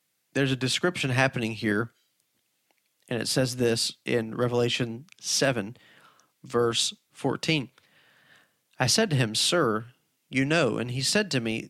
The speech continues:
"These are the ones coming out of the great tribulation." Now, there's a hot topic there, the great tribulation. We'll pass over it for the sake of this episode.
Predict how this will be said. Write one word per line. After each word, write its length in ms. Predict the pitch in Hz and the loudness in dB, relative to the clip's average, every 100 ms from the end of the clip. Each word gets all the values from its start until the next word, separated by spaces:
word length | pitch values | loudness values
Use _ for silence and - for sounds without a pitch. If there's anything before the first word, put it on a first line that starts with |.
| - | -16
"These 400 | 135 139 190 208 | -4 0 2 2
are 60 | 202 | 2
the 100 | 143 | 2
ones 340 | 110 110 123 | 2 0 -2
coming 380 | - 156 170 143 | 0 -2 0 2
out 160 | 120 | 2
of 80 | 120 | 2
the 80 | 113 | -2
great 480 | 113 117 131 131 - | 0 2 2 -2 -10
tribulation." 800 | - 131 131 131 143 - - - _ _ _ - | -4 0 2 4 2 0 -6 -18 _ _ _ -10
Now, 100 | - | -4
there's 320 | 110 139 131 | 2 2 2
a 200 | 98 92 214 _ _ _ _ _ _ _ _ _ _ _ _ _ _ | 0 -2 -12 _ _ _ _ _ _ _ _ _ _ _ _ _ _
hot 240 | - 127 - | -4 -4 0
topic 380 | 139 127 120 - | 0 0 -4 0
there, 400 | 131 104 120 131 | 0 2 0 -4
the 80 | 127 | -6
great 220 | 120 120 | -6 -4
tribulation. 640 | - 123 120 120 123 127 139 | -6 -2 0 0 -4 -8 -2
We'll 300 | 127 117 - | 2 2 0
pass 340 | - 147 151 | 0 0 2
over 220 | 139 120 | 0 0
it 80 | 120 _ _ _ _ _ _ | -2 _ _ _ _ _ _
for 140 | - | -6
the 80 | 117 | -2
sake 240 | - 127 123 | 0 0 0
of 300 | 110 - _ _ | -4 -6 _ _
this 180 | 110 - | -4 -4
episode. 460 | - - 92 92 | -4 -4 -4 -6